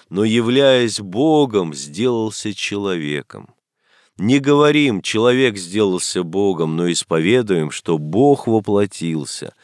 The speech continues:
"Рабу свою избрал для себя в матерь тот, кто по существу своему не имеет матери, и кто,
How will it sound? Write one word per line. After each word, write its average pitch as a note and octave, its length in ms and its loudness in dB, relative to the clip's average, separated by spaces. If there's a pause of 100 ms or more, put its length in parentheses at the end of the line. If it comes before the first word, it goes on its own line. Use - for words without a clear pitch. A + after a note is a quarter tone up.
(260)
"Рабу B2 580 0
свою A#2+ 640 0
избрал G2+ 800 0
для F#2 200 -4
себя F2+ 580 0
в D#2 140 -8
матерь F#2 680 -2
тот, A#2+ 360 -2 (260)
кто C3+ 240 0
по A#2+ 140 -2
существу A2+ 600 -6
своему B2 600 -2 (240)
не C#3 320 4
имеет C3+ 380 0
матери, D2 600 -4 (300)
и G#2+ 100 -2
кто, A#2 540 0